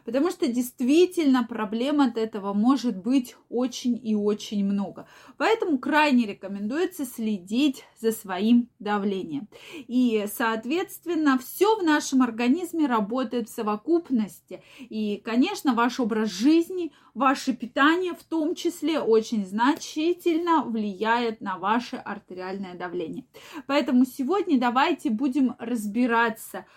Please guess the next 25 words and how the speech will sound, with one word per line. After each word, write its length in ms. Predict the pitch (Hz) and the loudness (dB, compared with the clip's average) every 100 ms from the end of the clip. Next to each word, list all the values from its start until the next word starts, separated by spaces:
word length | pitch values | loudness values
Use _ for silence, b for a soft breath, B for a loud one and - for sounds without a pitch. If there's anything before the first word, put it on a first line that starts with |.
| b | b
что 480 | - - - 311 294 | -20 -18 -4 0 2
же 160 | 220 226 | 2 2
в 60 | |
этих 280 | 226 226 208 | 2 2 -6
ситуациях 840 | - 196 - 208 190 180 185 180 180 | -10 -16 -4 -2 -2 -6 -14 -14 -14
делать 520 | 180 294 359 339 - | -4 0 2 0 -4
и 200 | 254 220 | -8 -6
как 600 | 214 - 262 294 - - - | -6 2 4 4 -2 -20 -12
можно 600 | 196 226 254 - 247 - | -6 -2 -2 -2 -4 -4
на 280 | 190 165 180 | -8 -12 -8
это 300 | 220 208 - | -8 -8 -20
всё 420 | _ - 202 208 _ | _ -10 -6 -6 _
повлиять. 760 | - 185 185 180 180 170 156 _ _ B B 294 | -12 -6 -4 -4 -6 -8 -10 _ _ B B -10
Я 220 | 220 302 | 2 4
вас 180 | 269 269 | 4 0
очень 320 | 269 240 254 | -2 0 2
рада 280 | 247 240 208 | 4 2 0
приветствовать 760 | 196 208 226 202 - 202 196 202 | -6 -4 -4 -4 -6 -12 -12 -10
на 60 | |
своём 340 | 208 226 214 185 | -12 -8 -10 -8
канале. 480 | 202 202 220 262 330 | -8 -4 -2 0 -2
С 100 | 285 | 0
вами 320 | 254 226 240 | 0 0 -2
Ольга 380 | 247 233 220 202 | 2 2 2 -4
Придухина. 680 | - 185 190 240 339 359 | -12 -8 -6 -6 -6 -6